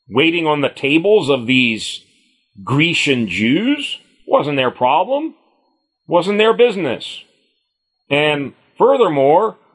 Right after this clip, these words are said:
I'm called to preach. I'm called to be a, a mighty evangelist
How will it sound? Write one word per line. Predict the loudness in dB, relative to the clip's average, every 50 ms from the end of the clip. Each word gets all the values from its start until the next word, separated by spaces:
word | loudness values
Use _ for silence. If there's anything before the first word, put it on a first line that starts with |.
| _ _ _
I'm | 0 2 2 2 2 0 -2
called | -6 -4 0 2 2 2 2 0 0
to | -4 -6
preach. | -6 -6 -4 -2 0 0 0 -2 -4 -8 -10 -10 -10 -10 -14 _ _ _ _ _ _ -2
I'm | 0 2 2 2 2 -2 -6
called | -8 -8 -4 0 2 4 4 4 4 2 0 -2 -4
to | -8 -8
be | -6 -4 -2 0 0
a, | 2 0 0 -4 -8 _ _ _ _
a | -8 -8
mighty | -6 -6 -8 -8 -6 -2 0 0 2 0 0 0 0 0 0 -2 -4 -6 -10 -18 _ _ _ _ _ _ _ _ -8
evangelist | -6 -6 -6 -4 -4 -2 0 0 0 -2 -4 -4 -2 -2 0 0 0 -2 -4 -6 -10 -14 -14 -16 -20